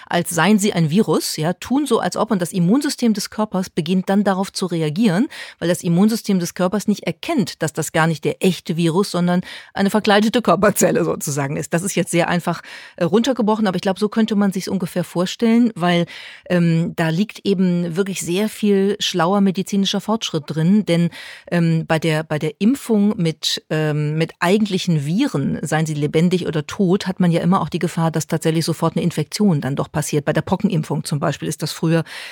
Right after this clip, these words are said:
immer das Problem gewesen, je nachdem, wie viel von,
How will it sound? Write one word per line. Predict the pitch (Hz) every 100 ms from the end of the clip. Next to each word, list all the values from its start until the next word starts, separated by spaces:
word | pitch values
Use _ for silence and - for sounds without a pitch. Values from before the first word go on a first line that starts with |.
| -
immer | 208 202
das | 180 -
Problem | - 165 180
gewesen, | 185 165 170 165
je |
nachdem, | 170 160 160 139
wie | 165
viel | 175 - 196 165 170 - - -
von, | - 175 160 156